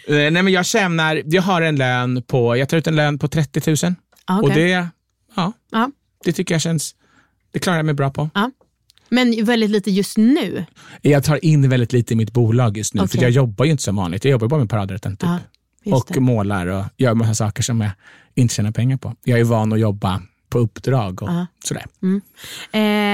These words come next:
Speaker 2: Eh, och vad lägger du pengar på? Har du någon, eh, splurge?
Speaker 1: Eh, jag shoppar inte så mycket. Eh, nej, men så här, jag, mm,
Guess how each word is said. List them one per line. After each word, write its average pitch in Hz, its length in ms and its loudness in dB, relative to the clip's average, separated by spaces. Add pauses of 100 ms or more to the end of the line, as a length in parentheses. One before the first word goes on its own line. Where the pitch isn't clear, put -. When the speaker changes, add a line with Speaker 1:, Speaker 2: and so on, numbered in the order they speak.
(120)
Speaker 2:
Eh, - 80 -2
och 254 180 -2
vad 269 160 0
lägger 233 180 0
du 233 60 0
pengar 339 220 -2
på? 165 140 -8 (220)
Har 202 100 -2
du 196 60 2
någon, 190 240 2
eh, 180 300 -2 (380)
splurge? - 680 -6
Speaker 1:
Eh, 143 400 2
jag 151 420 0 (260)
shoppar 180 380 -2
inte 175 160 2
så 160 80 0
mycket. 127 500 -2 (240)
Eh, 113 120 -2
nej, 107 380 0
men 190 120 2
så - 80 -6
här, 147 80 0
jag, 151 120 0 (320)
mm, 113 440 -2